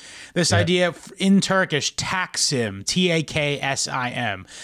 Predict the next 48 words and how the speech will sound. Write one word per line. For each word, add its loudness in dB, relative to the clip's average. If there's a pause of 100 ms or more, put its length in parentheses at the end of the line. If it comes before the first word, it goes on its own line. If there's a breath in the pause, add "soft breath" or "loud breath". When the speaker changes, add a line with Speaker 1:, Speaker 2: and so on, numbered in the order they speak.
(160 loud breath)
Speaker 1:
which 2
is 0
the 4
Speaker 2:
Yeah. 6
Speaker 1:
idea 2
of 0
sectioning 2
the 2
island 0
off, -2
uh, 2
segregating 0
it, 0
essentially. -2 (500 loud breath)
Uh, 0
Speaker 2:
Yeah, 4
I 0
believe 2
it 2
was 2
the 2
s-, 0
C 2
I 0
A. 0 (380)
Oh, -2
no, 2
no, 2
it 0
was 2
the 2
British, 0
Speaker 1:
It 2
Speaker 2:
wasn't 4
Speaker 1:
was 4
Speaker 2:
it? 4
Speaker 1:
the 2
British. 4
Speaker 2:
You're 4
right, -
Speaker 1:
But 6
Speaker 2:
yeah. 6
Speaker 1:
I 4
mean, 2
but 2
you 4
Speaker 2:
But 4
the -2